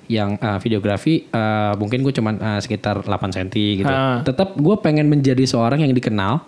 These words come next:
Speaker 1: sebagai, eh, public speaker.
Speaker 2: Eh, kalau gitu kenapa
Speaker 1: Mm-hmm.
Speaker 2: nggak lu coba jadi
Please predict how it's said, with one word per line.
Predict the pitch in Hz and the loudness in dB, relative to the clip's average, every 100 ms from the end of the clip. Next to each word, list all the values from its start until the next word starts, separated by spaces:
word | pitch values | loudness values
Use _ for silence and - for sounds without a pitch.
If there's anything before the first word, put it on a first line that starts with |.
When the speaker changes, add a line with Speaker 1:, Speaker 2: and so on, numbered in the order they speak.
| - - - | -14 -20 -18
Speaker 1:
sebagai, | - 107 98 101 143 170 - - - - _ - - - | -6 -2 0 0 0 0 -4 -20 -20 -20 _ -20 -12 -4
eh, | 120 113 107 107 104 | 0 0 0 0 0
public | - 113 | -2 -4
speaker. | - 123 113 - - - - - - | -2 -4 -2 -6 -10 -20 -20 -20 -4
Speaker 2:
Eh, | 208 233 254 254 226 | 0 2 4 2 0
kalau | - 254 233 | 0 2 4
gitu | 226 240 | 2 2
kenapa | 320 214 190 165 190 - 113 143 180 | 0 2 2 0 -4 -4 -2 -2 -2
Speaker 1:
Mm-hmm. | - 107 101 160 185 | -2 0 0 0 0
Speaker 2:
nggak | 160 156 147 147 | 0 2 0 0
lu | 185 160 | 0 2
coba | 185 165 135 151 | 2 2 2 0
jadi | 160 139 139 135 | 0 2 2 0